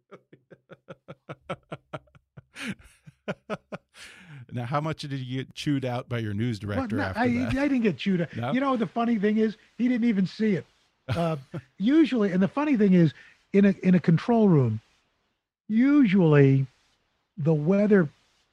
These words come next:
Speaker 2: segment,
Speaker 1: Mm-hmm.
Speaker 2: uh, is, is the, the time when everybody in the control room uses it to get ready for the next segment or what,
Speaker 1: Okay.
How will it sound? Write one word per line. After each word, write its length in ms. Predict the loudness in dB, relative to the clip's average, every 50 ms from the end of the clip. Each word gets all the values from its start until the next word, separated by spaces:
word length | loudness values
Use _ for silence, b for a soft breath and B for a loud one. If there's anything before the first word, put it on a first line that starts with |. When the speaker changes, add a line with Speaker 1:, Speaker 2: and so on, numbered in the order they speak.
| -20
Speaker 2:
segment, 600 | -12 -4 -2 -2 0 0 -2 -2 -2 -4 -8 -12 _ _ _ _ _ -14 -14
Speaker 1:
Mm-hmm. 200 | -12 -12 -12 -14 -8 -4
Speaker 2:
uh, 380 | -4 -2 -2 -4 -6 -8 -12 -16 _ _ _ -4
is, 220 | -2 0 0 0 -2 -2
is 220 | -2 -2 -2 -2
the, 160 | -2 -6 -6 -6 _ _ _ _ _ _ _ -14 -14 -10 -6
the 140 | -6 -6 -6
time 420 | -4 -2 0 2 2 4 4 4
when 220 | 2 2 0 -2 -2 -4
everybody 680 | -4 -2 0 0 0 0 0 0 2 2 0 0 -2 b b b b b b b b
in 160 | 0 0 0
the 60 | 0
control 440 | -2 -2 -6 -6 -4 -4 -4 -2 -2
room 220 | -2 -2 -2 -2 -4
uses 440 | -2 -2 0 0 0 -2 -4 -4 -4
it 120 | -6 -6 -6
to 80 | -10 -6
get 200 | -6 -6 -6 -6
ready 300 | -6 -6 -4 -4 -4 -6
for 140 | -6 -10 -12
the 100 | -10 -8
next 380 | -6 -6 -6 -8 -8 -12 -14
segment 480 | -14 -12 -12 -12 -12 -12 -12 -14 -12 -12
or 60 | -10
what, 160 | -10 -10 -10 -12
Speaker 1:
Okay. 160 | -14 -16